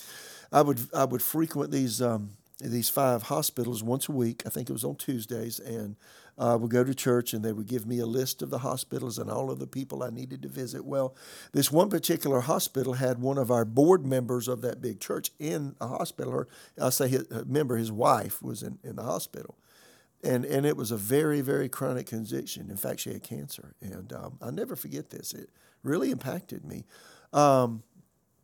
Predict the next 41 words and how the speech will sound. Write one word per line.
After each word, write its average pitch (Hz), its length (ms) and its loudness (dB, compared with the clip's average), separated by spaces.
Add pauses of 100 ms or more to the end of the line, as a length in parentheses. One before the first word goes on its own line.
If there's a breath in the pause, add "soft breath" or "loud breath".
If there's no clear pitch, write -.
(360)
when 147 240 8
I 127 100 8
got 139 360 6
there, 120 280 4
the, 120 200 2
the 117 200 -2
husband, 127 440 -2
the 120 80 -6
board 127 260 2
member, 117 180 -4
was 110 120 -4
actually 135 260 -4
a 127 40 -4
little 196 140 -4
bit 160 180 -2
reticent 139 500 -2 (400 soft breath)
for - 160 -2
me 143 120 2
to 143 100 0
go 127 200 4
in 123 80 2
the 123 60 2
room. 143 200 2
I 147 80 4
went 170 220 2
in 131 120 0
the 123 60 -2
room, 139 220 0
and 127 80 -2
I 139 80 -2
could - 180 -6
tell 143 220 0
his 127 180 -2
wife 139 300 -4
just - 220 -8
didn't 131 200 -8
want 120 200 -8
to - 40 0
see 110 220 -4
me 127 260 -4
particularly. - 640 -8